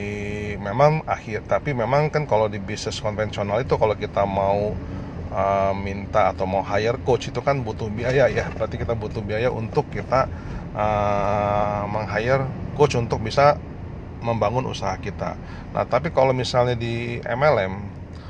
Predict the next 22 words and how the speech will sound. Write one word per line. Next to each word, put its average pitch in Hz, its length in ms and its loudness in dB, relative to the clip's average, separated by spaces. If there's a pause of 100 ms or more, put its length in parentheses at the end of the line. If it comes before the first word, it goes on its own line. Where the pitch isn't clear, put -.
(240)
kita 151 160 2
sudah 123 240 4
memiliki 107 560 -2
coach, - 480 -8 (480)
adalah 101 480 0
coach 120 240 0
ini 135 80 2
adalah 117 240 2
orang-orang 104 420 0
yang - 60 -4
sudah 110 160 -2
menjalankan 101 580 -2
bisnis 101 300 -4
ini 110 160 -4
sebelumnya 92 560 -4 (480)
dan 101 80 -2
sudah 101 240 -4
berpengalaman. 95 800 0 (440)
Dan, 117 240 2 (160)
eh, 131 400 4 (160)
coach 139 240 4
ini 170 320 2